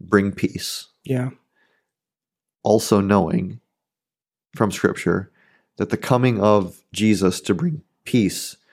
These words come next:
Speaker 1: is also a condemnation and a judgment and a him coming to make war.
Speaker 2: Right.
Speaker 1: Literally.
Speaker 2: Yep.
Speaker 1: Like, Jesus will come to make war.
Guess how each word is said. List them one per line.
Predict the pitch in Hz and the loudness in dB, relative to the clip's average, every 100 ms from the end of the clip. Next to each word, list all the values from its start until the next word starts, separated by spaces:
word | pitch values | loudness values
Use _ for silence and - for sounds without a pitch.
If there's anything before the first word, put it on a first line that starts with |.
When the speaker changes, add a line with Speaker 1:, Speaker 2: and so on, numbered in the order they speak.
| _ _ _ _ _ - | _ _ _ _ _ -2
Speaker 1:
is | 98 | 4
also | 95 95 107 95 | 4 4 2 4
a | 92 92 90 _ - | 2 0 -4 _ -2
condemnation | 104 101 101 98 95 - 92 90 - _ _ _ | 0 2 0 2 0 0 -2 -2 -8 _ _ _
and | 104 | -2
a | 92 | 0
judgment | 87 95 95 95 90 87 - _ - - _ - | 2 2 2 0 -2 -2 -8 _ -20 -20 _ -4
and | 95 | -2
a | 87 | -4
him | - - 120 120 | -8 0 2 2
coming | - 113 101 92 85 | 0 0 0 -2 -6
to | - 117 | -2 0
make | 101 113 117 | 2 2 0
war. | - 110 - - - _ _ _ _ _ | 0 0 0 -4 -14 _ _ _ _ _
Speaker 2:
Right. | 139 131 - _ _ _ _ _ _ _ _ _ _ | -6 -6 -8 _ _ _ _ _ _ _ _ _ _
Speaker 1:
Literally. | - 143 135 107 76 - _ _ | 2 4 6 2 -2 -10 _ _
Speaker 2:
Yep. | - 131 - _ _ _ _ _ - | -10 -10 -12 _ _ _ _ _ -4
Speaker 1:
Like, | 95 - - - - | -4 -4 -14 -20 -10
Jesus | - 110 120 | 0 0 2
will | 120 117 | 2 2
come | 123 113 | 2 2
to | 117 | 2
make | 107 - | 2 2
war. | 73 73 - | 0 -2 -6